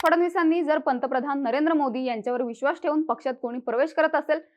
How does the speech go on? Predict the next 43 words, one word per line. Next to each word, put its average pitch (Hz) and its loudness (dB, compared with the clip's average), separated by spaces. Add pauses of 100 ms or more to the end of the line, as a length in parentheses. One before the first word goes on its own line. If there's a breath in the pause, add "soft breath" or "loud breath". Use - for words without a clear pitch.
(160 soft breath)
तर 339 -4
त्याचे 330 0
आम्ही 311 4
स्वागतच 285 2
करू, 285 2 (320)
या 226 -2
संदर्भात 247 0
पक्षाने 247 -6
अद्याप 247 -4
आम्हाला 233 0
माहिती 233 -4
दिलेली 262 0
नाही," 269 -6
असं 262 -4
उत्तर 262 -2
दिलं 277 0
होतं. 269 -2 (480)
या 349 2
वक्तव्यावरून 330 2
फडणवीसांची 247 -4
नाराजी 226 0
स्पष्ट 233 -8
झाली 240 -2
होती. 240 -6 (260)
खरं 294 2
तर 320 2
फडणवीस 320 0
आणि 294 0
खडसे 294 -2
यांच्यातील 269 -2
संघर्ष 254 -8
हा 262 -2
फार 262 0
जुना 254 -4
आहे. 262 -10 (280)
राज्यातील 294 4
भाजपचे 285 0
पहिल्या 294 0
फळीतील 285 -2
नेते 233 -4
म्हणून 247 -4
ओळखले 226 -4
जाणारे 226 -2